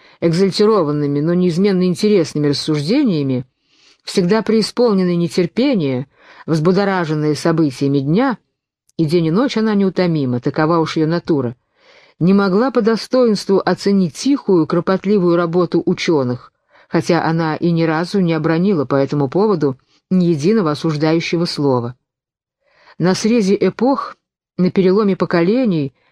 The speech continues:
жила эта женщина, всегда жадно вбиравшая в себя новое, жадно воспринимавшая новых людей и их мысли. При всём том сама она сверкала обаянием и остроумием.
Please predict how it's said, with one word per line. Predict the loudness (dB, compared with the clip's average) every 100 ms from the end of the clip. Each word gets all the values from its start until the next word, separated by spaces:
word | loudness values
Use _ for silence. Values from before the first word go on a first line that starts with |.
| -8
жила | -2 0 0 -2
эта | -4 -2 -2
женщина, | 0 -2 -4 -6 -4 -6 -8 _ _ _ -18
всегда | -4 0 2 0
жадно | 0 0 0
вбиравшая | 0 0 0 -2 -2 -2
в |
себя | -2 0 0
новое, | 0 0 -2 -4 -6 -12 _ _ -10 -6
жадно | -2 0 0 0 0
воспринимавшая | -2 -2 0 0 0 -2 -2 0
новых | 2 0 0
людей | -2 0 2 2
и | 2 -2
их | 0
мысли. | 0 0 0 -6 -8 -8 _ _ _ _ _ _ -12 -2
При | -2
всём | 2 0 2
том | 2 0
сама | 0 0 2 2
она | 0
сверкала | 0 -2 0 0 0 0
обаянием | -2 0 2 2 0 0 0 -4 -6 _ _ _
и | -2
остроумием. | 0 -2 -2 0 2 2 0 -2 -4 -6